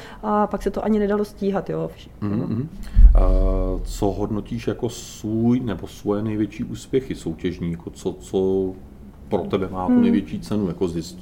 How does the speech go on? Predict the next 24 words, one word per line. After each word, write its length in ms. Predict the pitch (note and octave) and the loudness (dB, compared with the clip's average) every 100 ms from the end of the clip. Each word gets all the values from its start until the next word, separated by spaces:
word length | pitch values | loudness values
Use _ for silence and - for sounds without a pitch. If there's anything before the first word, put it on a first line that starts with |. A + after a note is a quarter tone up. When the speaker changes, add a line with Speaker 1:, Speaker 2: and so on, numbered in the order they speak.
| F#2 | -16
Speaker 2:
z 80 | F2+ | -6
té 240 | F#2 E2+ | -4 -4
své 320 | F#2 F#2 F#2+ | -6 -4 -2
historie? 520 | F2 E2+ - F2+ E2+ - - G#3 | -2 -4 -6 -8 -8 -10 -12 -6
Speaker 1:
Hmm. 160 | G3+ G#3 - - - - | -6 -6 -10 -10 -10 -10
Tak 180 | F#3 | -6
jakoby 480 | G3+ G3 A3+ C4 B3+ - G3+ | -6 -2 0 2 2 -2 -10
z-, 320 | - - - F3+ E3+ | -12 -12 -4 -2 0
medaile 380 | F3 G3 A#3+ C4+ | 0 2 4 4
ze 100 | A#3 | 2
světa 280 | - A3 A#3 | 0 -2 0
jsou 160 | C#4+ | -2
fajn, 420 | C#4 A3+ G#3 G#3 | 0 2 4 4
to 80 | A#3+ | 2
já 100 | G#3+ | -2
jsem 180 | G#3 G#3+ | -2 -2
vlastně 320 | G#3+ - A#3 A3+ - - - | -4 -2 -2 -2 -14 -12 -6
získala, 480 | G#3 - A3+ A#3 A3+ - - - | -6 -2 0 0 -2 -12 -14 -2
byla 160 | G3+ | 0
jsem 160 | G#3 A3+ | 2 2
na 80 | F#3+ | 0
třech 200 | G3+ G#3 | -2 -2
mistrovství 400 | G3 E3+ - A#3+ | -2 -4 -4 -4
světa 540 | - F#3+ F#3+ F#3 G#3 | -2 -4 0 0 0